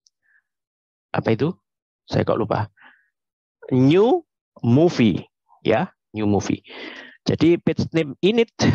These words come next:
untuk new movie yang dilakukan adalah memasang kalender. Kalendernya caranya seperti ini, teman-teman.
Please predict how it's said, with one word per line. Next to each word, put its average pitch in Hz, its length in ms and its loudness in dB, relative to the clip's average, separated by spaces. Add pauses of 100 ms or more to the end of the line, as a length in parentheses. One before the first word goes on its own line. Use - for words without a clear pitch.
(360)
untuk 151 320 0
new 147 160 0
movie 170 480 2
yang 135 160 -2
dilakukan 131 640 -2
adalah 143 480 0 (240)
memasang 190 560 0
kalender. 180 480 -2 (1500)
Kalendernya 151 800 -2 (1040)
caranya 135 480 -2
seperti 123 400 -2
ini, 107 160 -2
teman-teman. - 400 -4